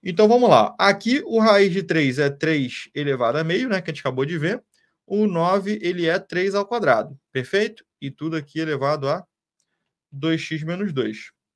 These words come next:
E aqui eu tô com três ao cubo ali, né? Porque é vinte e sete, é três ao cubo. O que que eu vou fazer aqui?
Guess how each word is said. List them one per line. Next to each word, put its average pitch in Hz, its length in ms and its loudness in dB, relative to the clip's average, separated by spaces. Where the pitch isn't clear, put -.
E 220 340 -2
aqui 196 540 0
eu 190 180 0
tô 196 260 2
com 233 240 -6
três 202 340 2
ao 226 160 0
cubo 202 320 -2
ali, 151 200 -2
né? 135 140 -4
Porque 139 200 -10
é 135 160 -2
vinte 143 160 -6
e 139 40 -12
sete, 156 320 -2
é 170 40 -4
três 170 260 -4
ao 214 160 -6
cubo. 151 300 -6
O - 680 -20
que 285 100 -2
que 339 60 4
eu 311 60 6
vou 294 100 6
fazer 240 300 4
aqui? 185 360 -2